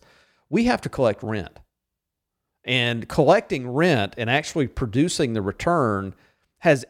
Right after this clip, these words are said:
everything to do with, I think, the bullet points you're hitting here. Where did I buy the property? What condition is the property in?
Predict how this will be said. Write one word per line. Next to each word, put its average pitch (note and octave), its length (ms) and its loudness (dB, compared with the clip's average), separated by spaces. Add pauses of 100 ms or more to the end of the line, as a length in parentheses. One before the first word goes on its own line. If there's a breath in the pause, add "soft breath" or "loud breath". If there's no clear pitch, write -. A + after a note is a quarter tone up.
everything E3+ 560 2
to A2 80 -2
do C#3+ 280 4
with, A2 320 0 (240)
I G#2 120 -8
think, B2+ 280 -2 (120)
the A2+ 140 -10
bullet B2+ 340 2
points A#2 320 -2
you're G2 80 -4
hitting F#2 320 -4
here. C2+ 200 -20 (520)
Where D#3 200 2
did F#3 140 6
I C#3+ 120 6
buy A2 200 -2
the G2 80 -6
property? F#2 540 -8 (420)
What E3 180 2
condition C3+ 460 0
is G#2+ 140 -2
the G2+ 60 -4
property F#2 460 -2
in? F#2+ 200 -8